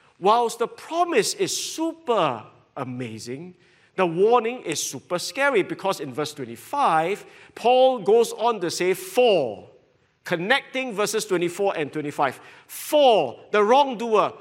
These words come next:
who is the one who is not living the life that is described, who is not working the way he should because he does not see that he's working for Jesus, the wrongdoer will be paid back for the wrong, the disobedience he has done,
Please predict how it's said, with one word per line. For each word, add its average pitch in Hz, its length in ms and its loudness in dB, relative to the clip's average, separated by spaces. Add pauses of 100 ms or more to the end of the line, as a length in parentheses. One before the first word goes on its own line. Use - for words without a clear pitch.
(140)
who 262 160 -2
is 240 140 0
the 220 120 2
one 262 340 2
who 233 160 -4
is 190 160 0
not 285 400 0
living 226 520 0
the 185 120 2
life 185 360 2
that 175 160 -4
is 156 100 -6
described, - 480 -8 (200)
who 247 100 0
is 226 100 -2
not 247 220 0
working 294 640 0
the 214 100 4
way 233 240 4
he 185 180 -8
should 269 340 -2 (220)
because 240 320 0
he 294 120 -4
does 175 220 -2
not 240 180 -2
see 302 380 0
that 208 160 0
he's 165 180 -8
working 185 240 -2
for 165 160 -2
Jesus, 147 420 -6 (280)
the 208 120 4
wrongdoer 185 960 2 (220)
will 269 300 6
be 254 180 -6 (200)
paid 302 440 0
back 190 300 0
for 190 180 -8
the 165 120 0
wrong, 143 520 -2 (240)
the 175 100 0
disobedience 165 880 0
he 156 120 -2
has 151 160 0
done, 277 320 0